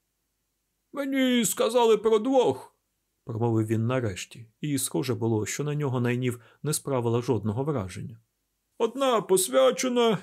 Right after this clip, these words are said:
і одна послушниця. Про чотирьох мені нічого не казали».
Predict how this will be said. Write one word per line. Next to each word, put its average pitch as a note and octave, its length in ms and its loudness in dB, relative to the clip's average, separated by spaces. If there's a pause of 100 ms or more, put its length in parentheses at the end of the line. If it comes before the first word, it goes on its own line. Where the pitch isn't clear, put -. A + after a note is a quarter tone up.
і B3+ 100 -6
одна B3 320 2
послушниця. - 840 -2 (540)
Про C4 200 0
чотирьох C4+ 560 0
мені B3 200 -2
нічого A3+ 420 2
не A#3 120 -2
казали». C3+ 540 -2